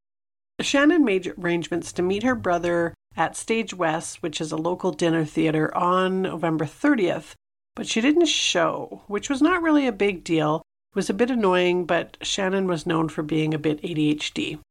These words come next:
which, okay, I will say it, flaky at times, and probably forgot or got busy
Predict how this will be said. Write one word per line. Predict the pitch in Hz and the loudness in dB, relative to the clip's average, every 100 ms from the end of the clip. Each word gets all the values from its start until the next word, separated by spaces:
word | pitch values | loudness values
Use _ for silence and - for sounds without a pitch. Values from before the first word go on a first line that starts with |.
| _ _ _ _ - | _ _ _ _ -10
which, | - - - - | -8 -4 -6 -6
okay, | 151 - - - | -8 -6 -6 -6
I | 160 | -4
will | 151 151 | -4 -4
say | - 269 269 | -2 0 0
it, | 254 | -2
flaky | - 294 294 - 170 | -4 2 2 2 -2
at | 151 | -2
times, | 170 151 156 - | -4 -4 -4 -6
and | 208 208 | -4 -4
probably | - 285 339 349 320 | 0 0 0 0 -2
forgot | 302 180 170 165 - | -2 -6 0 0 -2
or | 156 | -6
got | 156 147 | -6 -6
busy | 160 156 170 165 160 | -6 -6 -4 -2 -2